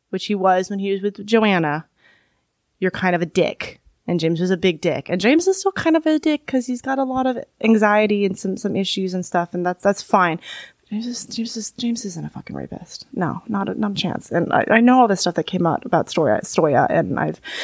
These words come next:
worked with him and with James and Shannon, and I know fucking all that happened there and all the craziness that happened with Marilyn Manson and all her other boyfriends and her ex's speech after where she talked about, like,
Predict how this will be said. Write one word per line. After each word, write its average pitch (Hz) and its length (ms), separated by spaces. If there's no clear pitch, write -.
worked 190 220
with 185 120
him 175 220
and 151 200
with 220 160
James 185 300
and 165 100
Shannon, 151 540
and 156 180
I 165 220
know 185 480
fucking 180 320
all 180 140
that 175 120
happened 151 300
there 147 160
and 147 80
all 165 80
the 170 80
craziness 160 460
that 160 100
happened 156 180
with 156 120
Marilyn 151 280
Manson 147 280
and 151 60
all 151 100
her 165 120
other 160 140
boyfriends - 440
and 143 160
her 180 200
ex's 185 400
speech - 320
after 165 320
where 165 140
she 165 160
talked - 280
about, 160 280
like, 151 240